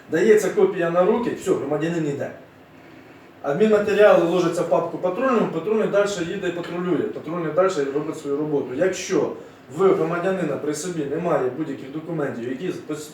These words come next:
під-, е, засвідчують його особу або де вона проживає в такому плані, тому патрульний має право доставити в міськвідділ для встановлення особи до трьох годин.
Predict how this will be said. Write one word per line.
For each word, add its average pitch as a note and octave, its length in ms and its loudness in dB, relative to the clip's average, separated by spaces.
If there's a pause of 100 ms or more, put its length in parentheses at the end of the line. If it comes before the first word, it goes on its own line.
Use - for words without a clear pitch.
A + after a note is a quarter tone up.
(100)
під-, D3+ 160 -10
е, C3+ 380 2
засвідчують C#3 600 -6
його D3 240 2
особу A2+ 480 -2 (300)
або D#3+ 240 -2
де F3 140 8
вона D#3+ 220 4
проживає D3 600 0 (600)
в - 20 -6
такому D3+ 320 -2
плані, A#2 260 -4 (340)
тому F#3 280 2
патрульний D#3+ 520 2
має D#3+ 380 2
право C#3 580 2 (120)
доставити C3+ 600 2 (120)
в C#3 300 2
міськвідділ D3+ 520 -8
для D3+ 240 2
встановлення C#3 600 -2
особи B2+ 380 -2
до F3+ 300 0
трьох D#3 420 -2
годин. C3+ 360 -2